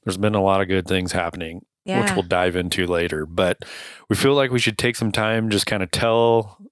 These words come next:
Speaker 1: our stories a little bit about who we are, briefly, not a deep dive, because, of course, we're gonna share a lot of our history and who we are in future podcasts,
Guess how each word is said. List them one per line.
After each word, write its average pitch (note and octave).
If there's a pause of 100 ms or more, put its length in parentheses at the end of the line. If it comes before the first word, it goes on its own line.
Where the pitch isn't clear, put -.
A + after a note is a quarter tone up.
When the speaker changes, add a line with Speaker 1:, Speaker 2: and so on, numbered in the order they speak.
(120)
Speaker 1:
our G#2
stories A#2+
a A#2+
little B2+
bit B2+
about G#2
who B2+
we A#2+
are, A#2+ (520)
briefly, B2+
not A2 (260)
a A2+
deep A2+
dive, A2+
because, F#2+ (760)
of -
course, -
we're A2+
gonna G#2
share G2
a G2+
lot F#2+
of F#2 (120)
our F2
history B2+ (440)
and F#2+
who A2+
we A#2
are G#2 (200)
in F#2
future A2+
podcasts, F#2+